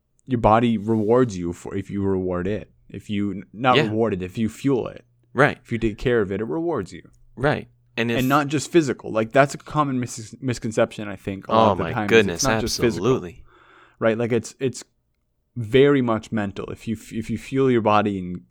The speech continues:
Speaker 1: and get it in the right state and take care of it, it rewards you mentally, I would say, almost more than physically.
Speaker 2: Oh, absolutely. And, and I mean, listen, we talked about it, how driven we are as a society to, to l-,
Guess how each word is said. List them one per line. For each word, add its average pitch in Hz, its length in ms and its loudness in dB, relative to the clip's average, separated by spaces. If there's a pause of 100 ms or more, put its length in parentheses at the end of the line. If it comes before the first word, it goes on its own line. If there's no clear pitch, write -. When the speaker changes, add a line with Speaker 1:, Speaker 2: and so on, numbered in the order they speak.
Speaker 1:
and 92 320 -8
get 110 160 0
it 110 120 -4
in 101 100 -2
the 92 80 -2
right 95 240 2
state 101 460 -2 (440)
and 101 120 -6
take 107 180 -2
care 110 240 0
of 95 100 -2
it, 95 240 -4
it 113 320 -8
rewards 127 520 2
you 123 80 -2
mentally, 113 480 0
I 98 100 2
would 117 160 0
say, 107 180 2
almost 98 380 -4
more 104 260 0
than 90 160 -8
physically. - 520 -14 (1040)
Speaker 2:
Oh, 113 180 2
absolutely. 92 680 -4 (180)
And, 117 240 -4
and 113 180 -2
I 110 60 -2
mean, 107 340 -8 (600)
listen, 107 280 -4
we 85 80 -12
talked 107 320 -6
about 85 220 -8
it, 87 100 -12
how 90 160 -2
driven 90 600 -2 (120)
we 92 180 -8
are 87 140 -4
as 87 140 -8
a 85 60 -12
society 87 600 -6
to, 87 200 -8 (1120)
to 104 80 0
l-, 87 180 -6